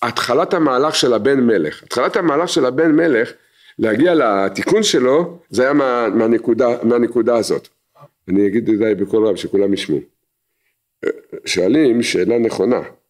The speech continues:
לכאורה, "וכי בדורות קודמים, בדורות קודמים לא עברו הסתרות פנים כאלה גדולות?" וכן הלאה. אבל, אתה צודק, אבל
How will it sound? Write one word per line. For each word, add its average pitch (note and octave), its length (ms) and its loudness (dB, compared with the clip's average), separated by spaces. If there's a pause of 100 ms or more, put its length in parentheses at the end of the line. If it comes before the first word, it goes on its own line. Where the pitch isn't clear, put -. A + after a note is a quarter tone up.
(540)
לכאורה, A#2 680 0 (680)
"וכי F#2+ 340 0
בדורות A2+ 480 0
קודמים, G2+ 600 0 (300)
בדורות F#2 340 0
קודמים A2+ 340 0
לא A2+ 200 2
עברו C3+ 560 0 (200)
הסתרות C3 520 -2
פנים C3+ 220 0
כאלה C3 260 0
גדולות?" C#3 440 0
וכן F2+ 300 -2
הלאה. C#2+ 160 -4 (760)
אבל, A#2 480 0
אתה G#2 140 -2
צודק, A#2 480 0
אבל C3 340 0